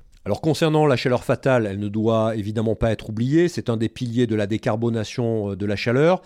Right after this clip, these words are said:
Rappelons que la deuxième meilleure énergie après celle qu'on ne produit pas et celle qu'on ne gaspille pas, et avec un potentiel de chaleur fatale de près de vingt térawattheures à horizon deux mille trente, cela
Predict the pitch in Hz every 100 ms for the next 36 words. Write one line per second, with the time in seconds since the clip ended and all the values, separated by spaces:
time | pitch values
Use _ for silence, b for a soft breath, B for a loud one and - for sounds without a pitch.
0 | B B B 107 127 143 147 131 120 107
1 | 110 147 131 143 127 123 127 117 - 127
2 | 123 110 127 110 - 113 - 135 120 104
3 | 117 104 95 - 135 123 - 131 156 202
4 | B B 117 - 127 - 110 101 98 135
5 | - 123 - 120 170 b b b - 120
6 | 120 120 120 120 131 127 120 - 131 113
7 | 101 98 - 127 120 - 127 - 131 127
8 | 107 B B B 95 110 - 135 113 101
9 | 92 95 139 160 143 - 139 120 120 120
10 | 123 123 135 117 101 101 104 101 110 110
11 | 104 98 98 - 127 165 - 110 113